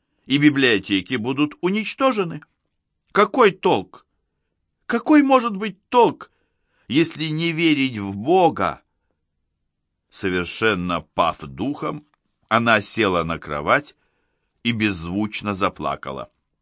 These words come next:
Эндерби тихонько подошёл к ней. «Прости», мне ужасно жаль,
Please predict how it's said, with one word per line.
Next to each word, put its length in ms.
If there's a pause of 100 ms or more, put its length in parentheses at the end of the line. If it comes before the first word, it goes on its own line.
(380)
Эндерби 720 (500)
тихонько 600
подошёл 640
к 100
ней. 360 (1400)
«Прости», 680 (1200)
мне 280
ужасно 680
жаль, 380